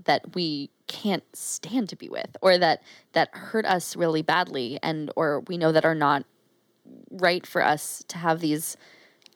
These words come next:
continuing long-term, you know,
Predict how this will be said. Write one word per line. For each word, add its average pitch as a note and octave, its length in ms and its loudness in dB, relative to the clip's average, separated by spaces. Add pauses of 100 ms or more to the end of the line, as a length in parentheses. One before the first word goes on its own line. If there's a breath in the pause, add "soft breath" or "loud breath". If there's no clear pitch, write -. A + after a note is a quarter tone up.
continuing E3+ 760 2
long-term, D3 840 0 (560 soft breath)
you F#3 140 2
know, C#3+ 280 2